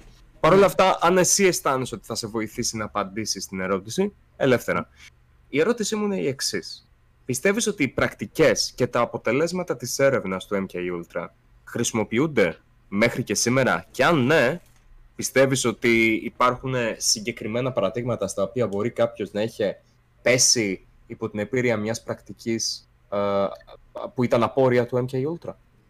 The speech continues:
Speaker 2: Θα σου απαντήσω. Πιστεύω ότι υπάρχουν εκλεπτισμένες τεχνικές,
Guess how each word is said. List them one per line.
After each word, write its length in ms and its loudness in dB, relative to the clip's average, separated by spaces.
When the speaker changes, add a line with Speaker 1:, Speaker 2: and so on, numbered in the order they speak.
Speaker 2:
Θα 180 -4
σου 280 -2
απαντήσω. 500 -2
Πιστεύω 380 0
ότι 120 2
υπάρχουν 500 0
εκλεπτισμένες 1120 -2
τεχνικές, 840 -2